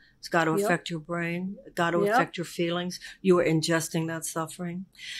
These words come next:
Speaker 1: You
Speaker 2: Yep.
Speaker 1: know, Jill, when I listen to you, <sighs> I just feel everything we need to be knowing,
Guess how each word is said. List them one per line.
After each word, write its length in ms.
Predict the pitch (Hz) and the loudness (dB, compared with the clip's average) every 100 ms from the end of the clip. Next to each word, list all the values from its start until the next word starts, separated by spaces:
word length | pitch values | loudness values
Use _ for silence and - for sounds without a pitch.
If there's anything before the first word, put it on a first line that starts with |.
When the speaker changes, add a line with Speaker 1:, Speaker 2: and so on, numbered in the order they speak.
| - | -8
Speaker 1:
You 100 | 202 | 2
Speaker 2:
Yep. 80 | 339 | 6
Speaker 1:
know, 140 | 330 | 8
Jill, 300 | 311 311 294 | 8 6 6
when 140 | 277 277 | 4 4
I 120 | 262 | 6
listen 360 | 220 196 185 180 | 6 6 2 0
to 120 | 180 | -2
you, 460 | 170 160 151 151 175 - - - - _ _ _ _ _ _ _ _ _ _ _ | -2 -2 -2 -4 -10 -18 -20 -20 -20 _ _ _ _ _ _ _ _ _ _ _
<sighs> 760 | - - - - - - - - | 2 4 4 2 -4 -8 -12 -2
I 120 | 247 | 0
just 300 | 240 294 - | 2 2 0
feel 640 | - 254 233 185 160 160 - _ _ _ _ _ _ _ - | -2 2 4 4 2 -2 -10 _ _ _ _ _ _ _ 2
everything 640 | 233 247 320 311 294 262 | 2 6 4 6 4 4
we 140 | 233 214 | 6 8
need 340 | 196 208 220 | 10 8 6
to 80 | 226 | 0
be 180 | 214 226 | 0 4
knowing, 580 | 208 190 175 165 165 | 6 4 2 -2 -6